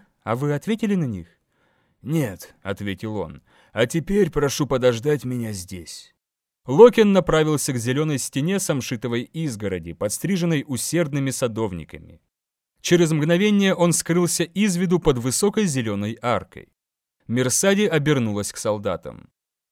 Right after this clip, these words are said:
«Знаете какие-нибудь игры?» спросила она.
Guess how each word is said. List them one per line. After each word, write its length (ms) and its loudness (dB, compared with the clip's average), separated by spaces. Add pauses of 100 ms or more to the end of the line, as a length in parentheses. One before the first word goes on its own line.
(100)
«Знаете 440 2
какие-нибудь 580 -4
игры?» 320 -6 (240)
спросила 640 -4
она. 320 -10